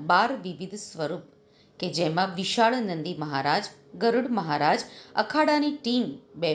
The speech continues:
બેન્ડ બાજા, પુણેરી ઢોલ, નાસિક ઢોલ, ડમરૂ સાથે ભવ્ય પાલખી યાત્રા નીકાળવામાં આવી હતી તથા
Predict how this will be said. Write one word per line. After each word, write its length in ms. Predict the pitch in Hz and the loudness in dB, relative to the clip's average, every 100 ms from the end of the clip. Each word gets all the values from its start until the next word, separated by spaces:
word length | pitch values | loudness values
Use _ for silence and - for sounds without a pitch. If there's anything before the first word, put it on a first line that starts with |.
| 151 | 0
બેન્ડ 200 | 180 226 208 | -2 0 2
બાજા, 400 | 165 135 156 214 - - _ - | 2 2 2 2 0 -18 _ -2
પુણેરી 440 | 277 285 302 294 - | 2 4 4 2 -2
ઢોલ, 320 | 208 165 180 196 - 180 | -4 -4 -4 -10 -8 -2
નાસિક 360 | 170 - 240 220 | -2 -2 -8 -6
ઢોલ, 280 | 170 147 180 - - - | -2 -2 -2 -6 -6 2
ડમરૂ 340 | 233 247 302 294 | 4 4 2 2
સાથે 320 | 185 165 240 - - - - | 2 2 0 -4 -12 -6 0
ભવ્ય 280 | 262 277 339 | 2 2 0
પાલખી 380 | 247 175 - 214 | 2 0 0 -2
યાત્રા 320 | 160 151 190 220 | -2 0 0 0
નીકાળવામાં 560 | 196 180 175 147 147 240 | -2 -2 -2 -2 0 0
આવી 180 | 190 160 | 0 -6
હતી 280 | - 113 - - - - - | -6 -8 -12 -20 -20 -12 -6
તથા 220 | 160 | 0